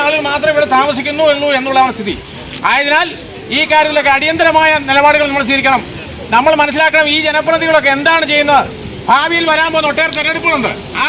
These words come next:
തെരഞ്ഞെടുപ്പുകളോട് ജനങ്ങൾ ചിന്തിക്കണം എന്ന് പറയാൻ വേണ്ടിയിട്ടാണ് ഞങ്ങൾ ഇന്ന് ഈ പ്രേരണ നടത്തുന്നത്. ഇത് വരുന്ന ദിവസം ഒത്തീർപ്പുണ്ടെന്ന് മനസ്സിലാക്കുന്നു. നാളെ എങ്ങാണ്ട് പാലത്തിൻ്റെ അവിടെ കൂടി ഒരു മാസം കൂടി നീട്ടിക്കൊടുക്കാൻ വേണ്ടി കരാറുകാരനെ വിളിച്ച് രാഷ്ട്രീയ പാർട്ടി നേതാക്കന്മാരെല്ലാം കൂടെ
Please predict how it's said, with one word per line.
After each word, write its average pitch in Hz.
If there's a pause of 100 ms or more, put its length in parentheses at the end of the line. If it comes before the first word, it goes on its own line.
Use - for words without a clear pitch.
തെരഞ്ഞെടുപ്പുകളോട് 320 (520)
ജനങ്ങൾ 349 (100)
ചിന്തിക്കണം 339
എന്ന് 311
പറയാൻ 311
വേണ്ടിയിട്ടാണ് 294
ഞങ്ങൾ 285 (480)
ഇന്ന് 311 (120)
ഈ -
പ്രേരണ 277
നടത്തുന്നത്. 190 (420)
ഇത് 277
വരുന്ന 311
ദിവസം 311
ഒത്തീർപ്പുണ്ടെന്ന് 349
മനസ്സിലാക്കുന്നു. 240 (840)
നാളെ 302
എങ്ങാണ്ട് 311
പാലത്തിൻ്റെ 311
അവിടെ 302 (200)
കൂടി 294 (600)
ഒരു 320
മാസം 320
കൂടി 311
നീട്ടിക്കൊടുക്കാൻ 302
വേണ്ടി 285
കരാറുകാരനെ 302
വിളിച്ച് 277 (480)
രാഷ്ട്രീയ 294
പാർട്ടി 320
നേതാക്കന്മാരെല്ലാം 285
കൂടെ 269